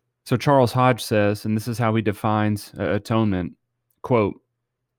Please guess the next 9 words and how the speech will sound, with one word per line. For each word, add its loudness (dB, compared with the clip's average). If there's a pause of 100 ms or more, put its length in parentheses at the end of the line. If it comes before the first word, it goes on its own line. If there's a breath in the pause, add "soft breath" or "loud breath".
"Thus, 0
when 2
we 2
speak -4
of -2
the 2
atonement 0
of -4
Christ, -2